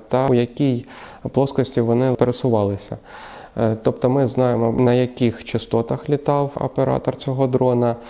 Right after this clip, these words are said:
його позивний та місце, звідки він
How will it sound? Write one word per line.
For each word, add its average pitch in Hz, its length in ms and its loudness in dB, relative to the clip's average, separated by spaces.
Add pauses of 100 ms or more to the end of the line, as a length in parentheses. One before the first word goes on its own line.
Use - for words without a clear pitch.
(220)
його 113 340 0
позивний 135 760 0
та 131 680 0 (320)
місце, 127 460 0
звідки 113 420 0
він 117 320 0